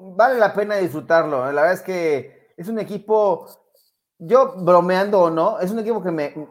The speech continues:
me llama la atención, ¿no? Es un, un, un, un uniforme muy sencillo, eh, clásico, es un equipo que cuando jugaban allá en la perrera municipal,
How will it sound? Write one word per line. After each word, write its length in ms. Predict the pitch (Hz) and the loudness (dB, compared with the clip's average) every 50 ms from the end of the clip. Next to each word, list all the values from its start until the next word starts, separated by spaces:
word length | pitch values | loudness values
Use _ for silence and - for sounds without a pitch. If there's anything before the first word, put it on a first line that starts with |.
| - - | -18 -12
me 160 | 165 156 151 | -8 -6 0
llama 240 | 151 196 226 269 285 | 2 2 2 2 2
la 80 | 254 180 | 0 0
atención, 540 | 151 156 143 135 - - 233 262 254 226 | 0 0 -4 -4 -2 0 0 0 0 0
¿no? 220 | 156 160 214 277 285 | -2 -4 -4 -4 -4
Es 100 | 247 - | -4 -6
un, 140 | 254 269 262 | -6 -8 -8
un, 400 | 240 - - 226 254 269 254 202 | -8 -8 -8 -8 -6 -6 -6 -6
un, 260 | 185 240 254 254 233 - | -6 -6 -6 -6 -4 -2
un 120 | 220 247 | -2 -2
uniforme 340 | 269 262 208 180 226 226 220 | 0 2 2 4 4 4 4
muy 140 | 214 214 190 | 4 4 2
sencillo, 880 | 196 170 151 135 131 - 175 190 196 180 160 190 190 190 190 196 202 196 - - _ _ _ _ | 2 2 0 0 -2 -4 -4 -4 -2 0 2 4 4 6 4 4 2 0 -6 -18 _ _ _ _
eh, 960 | - - 143 139 131 131 131 131 127 127 127 123 123 123 123 123 113 - _ _ _ _ | -2 2 4 4 6 6 6 6 6 4 4 2 2 2 0 0 -2 -6 _ _ _ _
clásico, 1040 | - 156 160 170 208 202 190 - 190 175 - - - 175 170 175 180 175 170 - _ _ _ - _ _ | 2 4 6 6 6 6 2 0 -6 -10 -6 -2 0 2 2 2 0 -2 -4 -10 _ _ _ -20 _ _
es 180 | - 147 135 196 | -12 -10 -8 -6
un 120 | 196 185 | -4 -4
equipo 360 | 170 147 180 185 - 185 180 | -4 -6 -6 -4 -2 -2 -2
que 460 | - - 151 143 135 135 135 135 - _ _ _ _ _ _ _ _ | 0 2 4 4 4 4 2 -2 -10 _ _ _ _ _ _ _ _
cuando 240 | - 160 160 165 160 | 4 4 4 4 2
jugaban 460 | 135 147 151 170 185 202 220 208 185 | 0 0 4 4 6 6 6 6 4
allá 460 | 170 156 143 160 165 170 180 180 160 | 2 2 4 4 6 6 6 4 2
en 140 | 165 151 147 | 0 0 2
la 180 | 143 131 127 - | 2 0 0 2
perrera 400 | 143 139 131 131 151 165 175 170 | 0 0 0 0 0 0 0 -2
municipal, 920 | 160 147 139 131 127 120 - 127 - - 135 127 131 151 180 190 - - | -2 -4 -4 -6 -6 -8 -8 -10 -2 2 4 6 6 4 2 -2 -8 -12